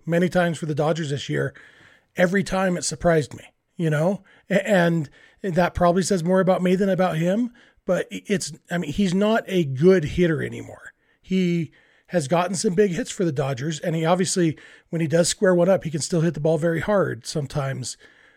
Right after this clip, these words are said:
But, uh, yeah, he's not, i-, it's not like he's a guy who, "All right, set him up against a lefty. He's a lefty killer." You know, the one thing he can still do is hit lefties, but it's not like he bats six hundred against them, you know? It's like, "Oh, he,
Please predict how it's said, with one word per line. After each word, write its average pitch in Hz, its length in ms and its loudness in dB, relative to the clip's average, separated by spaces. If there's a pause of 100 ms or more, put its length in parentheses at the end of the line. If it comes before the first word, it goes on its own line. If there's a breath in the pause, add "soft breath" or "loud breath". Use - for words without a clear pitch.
(260 soft breath)
But, 190 300 0 (340)
uh, 151 360 -2 (460)
yeah, 175 240 0
he's 160 300 -2
not, 175 540 -2 (500 soft breath)
i-, 190 40 -2
it's 185 360 -2
not 196 240 0
like 160 380 -2
he's 165 260 0
a 165 60 -4
guy 160 240 0
who, 151 100 0
"All 170 140 2
right, 170 180 4
set 175 160 0
him 175 80 4
up 180 140 4
against 175 240 0
a 190 40 0
lefty. 180 260 2
He's 165 160 2
a 175 40 2
lefty 175 280 2
killer." 131 340 -6
You 151 100 -4
know, 135 160 -6 (300 loud breath)
the 180 100 4
one 180 220 4
thing 208 180 2
he 180 120 2
can 160 160 -2
still 175 240 2
do 180 180 4
is 160 140 0
hit 175 200 -2
lefties, 220 520 -4 (380 soft breath)
but 185 100 -2
it's 190 120 -2
not 240 140 2
like 220 160 2
he 196 80 0
bats 196 260 2
six - 200 -4
hundred 240 240 0
against 117 280 -8
them, 160 140 -2
you 147 60 -2
know? 175 180 0
It's 226 100 -4
like, 196 160 -2
"Oh, 269 140 2
he, 254 260 0